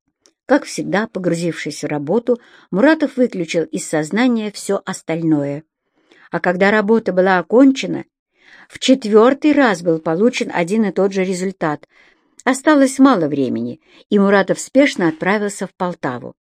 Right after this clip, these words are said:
Он мог бы всё узнать от Болотникова, но их разговор сразу принял другое направление,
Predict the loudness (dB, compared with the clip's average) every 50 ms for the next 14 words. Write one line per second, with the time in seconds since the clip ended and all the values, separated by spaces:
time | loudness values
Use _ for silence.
0 | _ _ _ _ _ _ _ _ _ _ _ _ _ _ _ _ 2 6 6 8
1 | 8 8 8 6 6 4 2 0 0 2 4 4 6 6 4 2 2 2 2 0
2 | 0 -4 -8 -16 -20 _ _ _ _ _ _ _ _ _ _ _ _ _ _ -2
3 | -2 -2 0 2 2 4 4 4 2 2 0 -4 -6 -6 -8 -10 -12 -12 -14 -16
4 | _ _ _ _ _ _ _ _ _ _ _ _ 0 4 4 4 6 4 2 0
5 | 2 2 2 4 4 4 2 0 0 2 2 4 4 2 0 0 4 6 8 8
6 | 6 6 4 2 2 4 6 6 6 6 4 0 0 0 -2 0 0 0 0 0
7 | 2 2 2 2 0 0 -4